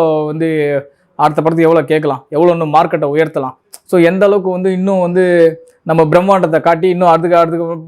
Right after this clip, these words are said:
மக்கள்கிட்ட வந்து, அஹ், வசூலை குவிக்க முடியும் அப்படின்ற மாதிரி விஷயங்கள் தான் அவங்க யோசிச்சு நோக்கி போயிட்டு இருப்பாங்களே தவிர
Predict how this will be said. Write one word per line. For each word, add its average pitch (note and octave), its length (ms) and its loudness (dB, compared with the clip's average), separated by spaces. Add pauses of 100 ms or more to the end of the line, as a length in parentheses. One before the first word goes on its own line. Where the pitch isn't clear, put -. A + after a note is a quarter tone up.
மக்கள்கிட்ட E3 480 -2
வந்து, E3+ 200 2 (460)
அஹ், F3 120 4
வசூலை F3+ 340 2
குவிக்க F3 320 2
முடியும் D#3+ 260 2
அப்படின்ற D#3+ 240 -2
மாதிரி F3+ 160 2
விஷயங்கள் F3+ 320 -2
தான் F#3+ 80 2
அவங்க E3+ 140 0
யோசிச்சு F3 300 -2
நோக்கி E3 200 0
போயிட்டு D3+ 280 -2
இருப்பாங்களே C3+ 340 -4
தவிர C#3+ 300 0